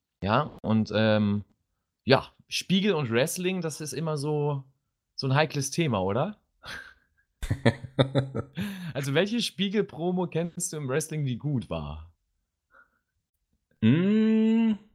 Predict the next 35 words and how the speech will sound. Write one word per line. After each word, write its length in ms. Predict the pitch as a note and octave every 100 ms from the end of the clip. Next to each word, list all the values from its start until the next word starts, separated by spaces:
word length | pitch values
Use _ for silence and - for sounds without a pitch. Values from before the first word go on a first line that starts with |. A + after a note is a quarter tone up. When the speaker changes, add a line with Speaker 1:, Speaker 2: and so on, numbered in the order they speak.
| _ _
Speaker 2:
Lex 280 | - G#2+ -
Lugers 380 | D3 D#3+ C4+ -
Promos 460 | - C3+ D3+ F#3 -
als 180 | C#3+
Narcissist? 640 | A2+ G#2 C3 - F#3+ - - _ _ _ _ _ _ _ _ _ _ _ _ _ _ _ - - - - F#2
Speaker 1:
Sind 180 | G#2+ A#2+
das 180 | C3+ B2
Promos 400 | C3 D3+ E3 -
gewesen? 420 | D3 D3 D#3+ D#3
Das 220 | D#3+ D#3 C3
war 100 | B2
ja 60 |
Speaker 2:
Mm. 40 | G#2+
Speaker 1:
eher 80 | A#2+
ein 60 |
Entrance. 640 | D#2+ B2+ C3 A2 C3 C#3+ - _ _ _
Speaker 2:
Der 140 | G2+
hat 120 | G2
sich 120 | - G#2+
angeguckt 340 | D3+ A2 -
im 80 | F2
Spiegel, 280 | - D#2+ F2
das 160 | F2+
war 80 | D2
doch 80 | E2
schon 160 | - D2
ganz 160 | D2 -
cool. 200 | - - - _ _
Speaker 1:
Ja, 640 | G#2+ G2 A2 C#3+ E3+ E3+
es 180 | D3+ A#2
war 200 | B2+ C3
so 100 | A#2+
beim 180 | A#2+ A2+
Entrance 580 | F#2+ D3 C#3 C3+ D#3+ -
so, 260 | B2+ D#3